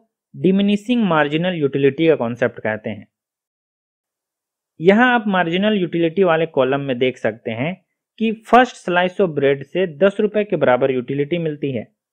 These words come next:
जबकि दूसरे slice of bread से आठ रुपए के बराबर, तीसरे slice of bread से पाँच रुपए के बराबर,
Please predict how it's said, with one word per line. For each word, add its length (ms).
जबकि 340
दूसरे 400
slice 380
of 140
bread 240
से 140
आठ 240
रुपए 240
के 140
बराबर, 380
तीसरे 360
slice 380
of 160
bread 200
से 200
पाँच 300
रुपए 260
के 140
बराबर, 460